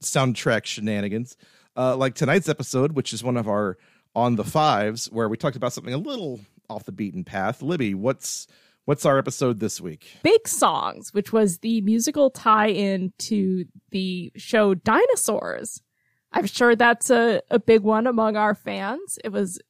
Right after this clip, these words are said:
Speaker 2: extremely, extremely popular. I remember watching it with my family. Joe, I'm sure you remember watching it with yours.
Speaker 1: I very much so, yes. I, I, on-, only nineties kids will remember this show. <laughs>
Speaker 2: <laughs>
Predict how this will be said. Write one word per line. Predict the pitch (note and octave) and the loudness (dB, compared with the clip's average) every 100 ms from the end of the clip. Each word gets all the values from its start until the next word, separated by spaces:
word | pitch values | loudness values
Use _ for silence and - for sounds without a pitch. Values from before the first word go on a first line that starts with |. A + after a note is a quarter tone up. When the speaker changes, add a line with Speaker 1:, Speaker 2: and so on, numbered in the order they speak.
| _ - | _ -10
Speaker 2:
extremely, | - A#3+ B3 A#3 - _ - | -2 4 6 4 2 _ -20
extremely | G3 - - G3 A#3 F#4+ G#3 D3 - - | -10 -8 -6 0 4 4 4 -2 -4 -8
popular. | - - - - - - - _ _ _ - | -2 -2 -2 -8 -2 -2 -2 _ _ _ 0
I | G#3 | 4
remember | G#3 A3 A3 | 4 6 6
watching | G#3+ G3 A#3+ A3+ | 6 4 0 -2
it | - | 2
with | A#3+ A#3+ A3+ | 4 2 2
my | G#3 G#3+ | 0 0
family. | - A3+ C4 G4 A#4+ _ _ _ _ _ _ A#3+ | 0 -4 -4 -8 -12 _ _ _ _ _ _ -10
Joe, | - G#3+ | 0 2
I'm | C#4 | 2
sure | D4+ C#4+ | -2 -2
you | C#4+ D4 | 0 2
remember | D4 D4+ | 2 4
watching | D4 D#4 | 2 -2
it | - | -6
with | E4 | -6
yours. | F4 - A3 | -4 -4 -4
Speaker 1:
I | G#2 G#2 A#2 | -2 -2 -2
very | B2+ B2+ B2+ | 0 2 4
much | D#3+ | 2
so, | - C3 G2+ | 0 -2 0
yes. | G2 D#3 - | 0 -2 -2
I, | G#2 - | -4 -4
I, | - - | -12 -4
on-, | C3+ F3 - | -2 -2 2
only | F#3 A3+ G#3+ | 2 4 2
nineties | F3 F3 E3 C3 | 2 2 2 -2
kids | - C3+ G#2 | -4 -4 -4
will | A#2 | -4
remember | G#2+ A2 A2+ G#2+ | -2 -2 -4 -8
this | G2 G2+ | -10 -12
show. | - G#2+ G2 - - | -10 -8 -10 -10 -12
<laughs> | A3 A3 - - - - - | 0 0 0 -10 -16 -18 -20
Speaker 2:
<laughs> | - | 6